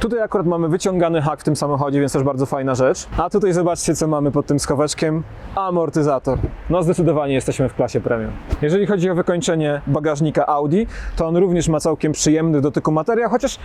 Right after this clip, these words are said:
wydaje mi się, że nieco gorszej jakości niż w przypadku B M W. Od razu powiem pojemność, żeby nie zapomnieć. Pięćset sześćdziesiąt pięć litrów, czyli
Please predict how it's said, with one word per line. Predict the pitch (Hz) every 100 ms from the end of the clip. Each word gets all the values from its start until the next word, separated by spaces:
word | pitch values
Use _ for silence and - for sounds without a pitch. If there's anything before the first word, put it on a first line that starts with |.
| -
wydaje | 170 190 285 311 269
mi | 254
się, | 196
że | 202
nieco | 190 202 247 226 202
gorszej | 165 175 180 165 156 - 151
jakości | 156 165 156 - 147
niż | 139
w |
przypadku | - 135 135 147
B | 135 214
M | 190 139
W. | 139 180 - - - -
Od | 156 160
razu | 233 220
powiem | 220 190
pojemność, | 190 185 156 151 143
żeby | 151
nie | 160
zapomnieć. | 156 151 135 131 - - -
Pięćset | 240 247 254 226 -
sześćdziesiąt | 170 147 165 165
pięć | - 147 160
litrów, | 180 190
czyli | - 151